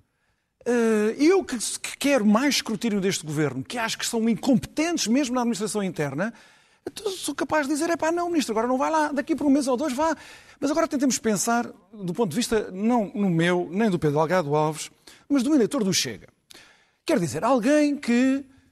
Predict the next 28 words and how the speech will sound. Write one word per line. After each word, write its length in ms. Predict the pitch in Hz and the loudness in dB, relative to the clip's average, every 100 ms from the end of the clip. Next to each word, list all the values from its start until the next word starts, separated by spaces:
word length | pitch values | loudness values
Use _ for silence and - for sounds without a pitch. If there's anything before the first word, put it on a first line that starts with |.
| _ | _
está 240 | - 339 294 | -6 0 2
genuinamente 460 | 339 349 294 285 | 2 2 2 0
preocupado 580 | - 254 - 247 254 - | 0 -2 -2 -2 -2 -2
com 560 | - 240 254 262 254 - - | -4 0 2 2 -2 -10 -6
o 40 | |
excesso 400 | 196 269 254 - | -4 0 0 -2
de 60 | 170 | -2
imigração, 520 | 170 220 220 320 330 - | 0 0 0 0 0 -6
quer 280 | - 285 240 | -2 2 2
o 280 | 180 202 185 | 2 0 0
atual, 420 | - 226 311 339 | 0 0 2 0
quer 340 | - - 330 349 | -4 -2 0 0
o 80 | |
futuro, 460 | 254 - 285 196 123 - _ _ _ _ _ - _ | 0 0 2 2 0 -12 _ _ _ _ _ -20 _
que, 120 | - | 0
eh, 960 | 320 349 359 277 269 262 254 254 247 214 | 2 4 4 2 0 2 2 2 -2 -2
acha 360 | 233 285 - 262 | 0 0 0 -2
que 120 | 240 | -4
existe 460 | 202 277 349 - | -2 2 2 2
uma 120 | 247 233 | -2 -2
associação 680 | 220 214 180 247 262 233 | -4 -6 -4 -2 0 0
entre 560 | 226 269 254 262 254 214 | 0 0 0 -4 -4 0
imigração 760 | 226 208 202 - 277 277 269 - | 2 2 0 0 0 0 -4 -4
e 120 | 262 | -4
segurança, 540 | 247 - 180 135 - - _ _ _ _ _ _ | -2 -4 -4 -4 -8 -16 _ _ _ _ _ _
que 140 | - 311 339 359 349 - - | 2 4 4 2 0 -8 -8
responsabiliza 920 | 240 - 294 247 233 196 302 262 285 277 | -4 0 2 2 2 2 2 2 0 -2
governos, 1040 | - 180 208 147 247 302 294 320 277 - | -6 0 0 4 4 4 2 0 0 -4